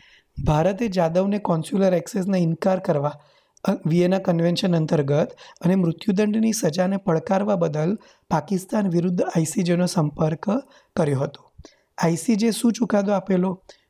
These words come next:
તો બે હજાર ઓગણીસમાં આઈ સી જે ચુકાદો આપ્યો હતો કે પાકિસ્તાન આંતરરાષ્ટ્રીય કાયદાઓ હેઠળ જાધવની સજાની અસરકારક સમીક્ષા અને પુનર્વિચાર પોતાની પસંદગી દ્વારા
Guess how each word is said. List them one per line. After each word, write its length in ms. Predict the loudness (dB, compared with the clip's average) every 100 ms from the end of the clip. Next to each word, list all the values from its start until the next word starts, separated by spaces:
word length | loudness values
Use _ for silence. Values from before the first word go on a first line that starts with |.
| -4
તો 120 | 0
બે 160 | 2 2
હજાર 220 | 2 2
ઓગણીસમાં 500 | 2 0 -2 0 2
આઈ 120 | 2
સી 180 | 0 2
જે 140 | 2
ચુકાદો 420 | 0 -2 0 0
આપ્યો 320 | 0 0 0 0
હતો 380 | 0 -2 -2 _ _ _ -20 -20 _ _ -20 _ _ _ _ _ _ -4
કે 80 | -2
પાકિસ્તાન 720 | 0 -2 -2 -6 -2 -2 -2
આંતરરાષ્ટ્રીય 800 | -2 -2 0 0 0 0 0 -2
કાયદાઓ 520 | 0 -2 0 0 2
હેઠળ 400 | 0 0 -2 -2 -8 -20 -20 -2
જાધવની 520 | 0 0 0 0 0 -2
સજાની 560 | -2 0 0 0 -2
અસરકારક 600 | -2 -2 -2 -2 -2 -2
સમીક્ષા 640 | -4 -4 -4 -4 -4 -4 -6 _ _ _ -4
અને 240 | 0 0
પુનર્વિચાર 760 | 0 2 2 4 2 0 0 0
પોતાની 460 | -2 -4 0 0 0
પસંદગી 580 | -4 -2 0 0 0
દ્વારા 460 | 0 2 2 0